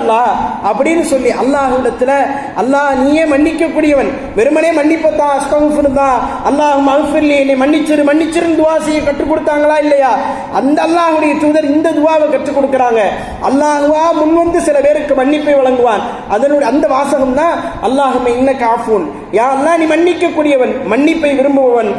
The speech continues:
என்னை மன்னித்து விடு என்று சொல்லக்கூடிய அந்த வாசகம். அல்லாஹ்வுடைய தூதர் என்ன செய்றாங்க? இதையும் ரமலான் மாதத்திலே அதிகம் அதிகமாக அல்லாஹ்விடத்திலே பிரார்த்தனை செய்திருக்கிறார்கள். பொதுவாக அல்லாஹ்வுடைய தூதர் இந்த துவாவை அல்லாஹ்விடத்திலே முன்வைத்திருக்கிறார்கள் என்பதை நாம் ஹதீசுகளிலே பார்க்கின்றோம்.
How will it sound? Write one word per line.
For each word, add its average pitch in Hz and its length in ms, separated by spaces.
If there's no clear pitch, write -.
என்னை 349 340
மன்னித்து 330 420
விடு 302 140
என்று 269 200
சொல்லக்கூடிய 262 520
அந்த 208 120
வாசகம். 202 460
அல்லாஹ்வுடைய 247 480
தூதர் 247 320
என்ன 226 40
செய்றாங்க? 208 440
இதையும் 262 340
ரமலான் 262 400
மாதத்திலே 226 520
அதிகம் 269 340
அதிகமாக 233 460
அல்லாஹ்விடத்திலே 208 640
பிரார்த்தனை 226 440
செய்திருக்கிறார்கள். 220 840
பொதுவாக 302 500
அல்லாஹ்வுடைய 254 480
தூதர் 254 260
இந்த 214 240
துவாவை 254 240
அல்லாஹ்விடத்திலே 226 760
முன்வைத்திருக்கிறார்கள் 262 800
என்பதை 202 420
நாம் 247 260
ஹதீசுகளிலே 226 640
பார்க்கின்றோம். 226 500